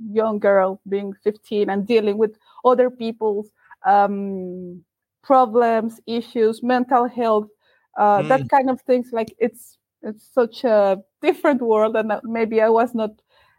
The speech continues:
Speaker 1: ready for that, but I had my parents' support and my university supported me as well. So it was a very, very interesting journey. So as I was really young,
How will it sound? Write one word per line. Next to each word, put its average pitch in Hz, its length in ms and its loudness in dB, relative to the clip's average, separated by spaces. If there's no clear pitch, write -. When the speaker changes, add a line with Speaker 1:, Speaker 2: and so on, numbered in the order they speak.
Speaker 1:
ready 247 380 2
for 370 240 0
that, 247 320 4
but 202 240 0
I 202 100 2
had 214 300 0
my 190 100 -4
parents' 220 500 -2
support 208 560 -2
and 196 200 -4
my 202 80 -6
university 214 640 -6
supported 214 580 -6
me 208 180 -10
as 208 220 -8
well. 247 320 2
So 247 260 2
it 226 40 4
was 262 200 0
a 269 60 2
very, 233 580 2
very 214 400 -2
interesting 214 640 -8
journey. 202 400 -2
So 226 500 -4
as 269 140 -2
I 320 80 4
was 427 240 2
really 311 300 0
young, 262 300 0